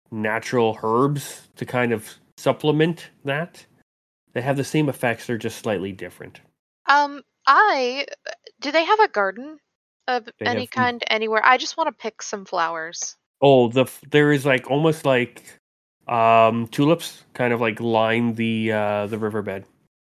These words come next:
Speaker 2: Nah,
Speaker 1: on
Speaker 2: I hate
Speaker 1: certain
Speaker 2: tulips.
Speaker 1: spots.
Speaker 2: I'll pass this time. <laughs> I'll wait for better flowers.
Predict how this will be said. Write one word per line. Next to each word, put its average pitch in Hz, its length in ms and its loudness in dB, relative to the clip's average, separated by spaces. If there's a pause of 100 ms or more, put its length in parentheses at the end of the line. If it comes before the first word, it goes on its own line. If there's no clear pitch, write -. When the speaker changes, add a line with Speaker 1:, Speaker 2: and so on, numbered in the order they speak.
(220)
Speaker 2:
Nah, 180 240 -14
Speaker 1:
on 117 40 -6
Speaker 2:
I 117 100 -2
hate 110 80 -8
Speaker 1:
certain 107 180 -4
Speaker 2:
tulips. 175 460 -6
Speaker 1:
spots. - 40 -8
Speaker 2:
I'll 175 140 -4
pass 170 340 -6
this - 180 -12
time. 175 320 -10 (480)
<laughs> - 880 -10
I'll 214 120 4
wait 196 200 0
for 185 160 -10
better 170 300 -8
flowers. - 600 -18